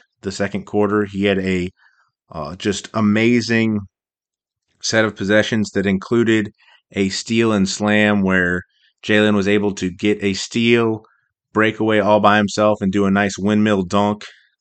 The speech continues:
Um, and it felt like the Hawks were gonna break this game open. And on the second night of a back-to-back, you could understand why the Pelicans wouldn't be in this, but they just would not go away. And at halftime, the Hawks led sixty to fifty-two, had an eight-point lead.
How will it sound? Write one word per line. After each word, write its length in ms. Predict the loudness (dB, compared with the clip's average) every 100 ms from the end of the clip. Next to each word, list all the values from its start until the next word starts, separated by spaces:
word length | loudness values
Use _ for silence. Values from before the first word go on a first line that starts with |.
| _
Um, 340 | -10 -8 -6
and 100 | -4
it 120 | -4 0
felt 220 | 2 2
like 120 | 0
the 100 | -2
Hawks 280 | -2 -2 -2
were 80 | -4
gonna 200 | 0 0
break 240 | 2 2
this 160 | 0 -6
game 240 | -2 0
open. 460 | 0 0 0 -2 -4 -8 _ _ _ _ _
And 300 | -2 0 0
on 140 | 0
the 40 | 0
second 300 | 0 -2 0
night 140 | 2
of 80 | 2
a 40 |
back-to-back, 640 | 2 2 2 0 2 2 2
you 80 | -2
could 140 | -2
understand 680 | 0 -2 -2 -2 0 0 -4 -8 _ _ _ _
why 180 | 0 2
the 80 | 2
Pelicans 460 | 0 0 0 -2 -2
wouldn't 240 | 0 0
be 120 | 0
in 140 | 0 0
this, 160 | -2 -4
but 140 | -4
they 120 | 0 -2
just 160 | -2
would 140 | -2 2
not 240 | 2 0
go 160 | 0 2
away. 480 | 4 4 4 0 -6 _ _ _ _
And 120 | -2
at 100 | -2
halftime, 680 | 0 0 0 -2 0 2 0 -4
the 100 | -6
Hawks 300 | -2 -2 -2
led 260 | -2 0 -2
sixty 420 | -4 -6 -4 -6
to 80 | -6
fifty-two, 580 | -2 -4 -4 -6 -4 -2
had 120 | -2
an 140 | -2 -4
eight-point 480 | -4 -4 -4 -4
lead. 360 | -2 -4 -4 -10